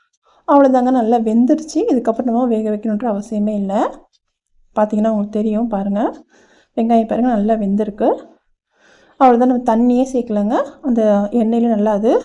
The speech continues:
வதங்கி நல்லா வந்திருக்கு. இப்ப இது எல்லாத்தையும் நல்லா ஒரு தடவை கலந்து விட்டுட்டு, இதுல நம்ம இப்போ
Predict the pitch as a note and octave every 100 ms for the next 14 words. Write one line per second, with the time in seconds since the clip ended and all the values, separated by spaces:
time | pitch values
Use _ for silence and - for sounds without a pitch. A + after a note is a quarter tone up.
0 | _ G#3+ G#3 A3+ A#3 G3 G#3 G3 F#3+ F#3+
1 | - A3+ C#5 - _ _ _ _ _ _
2 | _ _ _ _ - A#3+ A3+ A3 G#3+ A3
3 | B3+ G#3 G3+ A#3 A3+ G#3+ G#3+ A#3+ A#4+ -
4 | - - - _ _ A#3+ A#3+ B3 A#3 G#3
5 | G3+ C#4 - - _ _ _ _ _ _
6 | _ _ _ _ D#4 C#4+ B3 A3 G#3 -